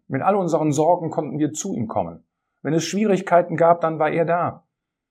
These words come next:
Wenn wir angegriffen wurden durch Volksmengen oder durch die Führer des Volkes, durch die Obersten, durch die Pharisäer, durch die Schriftgelehrten, dann konnten wir ganz ruhig bleiben,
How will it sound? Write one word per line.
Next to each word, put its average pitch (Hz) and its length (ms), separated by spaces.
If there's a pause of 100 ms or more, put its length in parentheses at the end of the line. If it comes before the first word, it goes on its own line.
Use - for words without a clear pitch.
(100)
Wenn 147 140
wir 151 140
angegriffen 175 640
wurden 165 340
durch 143 180
Volksmengen 160 840 (300)
oder 135 180
durch 139 260
die 135 120
Führer 170 400
des 143 160
Volkes, 151 480
durch 135 160
die 151 80
Obersten, 156 520
durch 131 160
die - 100
Pharisäer, 151 600
durch 147 160
die 131 140
Schriftgelehrten, 156 960 (880)
dann 156 100
konnten 196 260
wir 175 100
ganz 190 300
ruhig 196 360
bleiben, 156 720